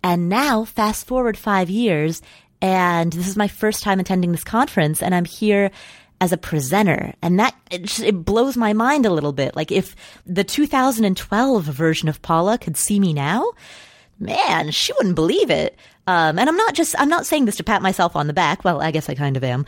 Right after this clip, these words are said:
<laughs> But, um, I'm saying this because,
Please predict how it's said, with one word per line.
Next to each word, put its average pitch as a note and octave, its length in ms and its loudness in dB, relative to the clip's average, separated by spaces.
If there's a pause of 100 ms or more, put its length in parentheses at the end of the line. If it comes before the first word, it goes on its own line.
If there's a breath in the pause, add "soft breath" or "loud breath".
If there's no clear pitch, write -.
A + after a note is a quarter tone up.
<laughs> - 120 -12
But, B3+ 260 0
um, A#3+ 400 2 (380 loud breath)
I'm D4 180 2
saying F4+ 380 0
this C#4 180 0
because, B3+ 720 -2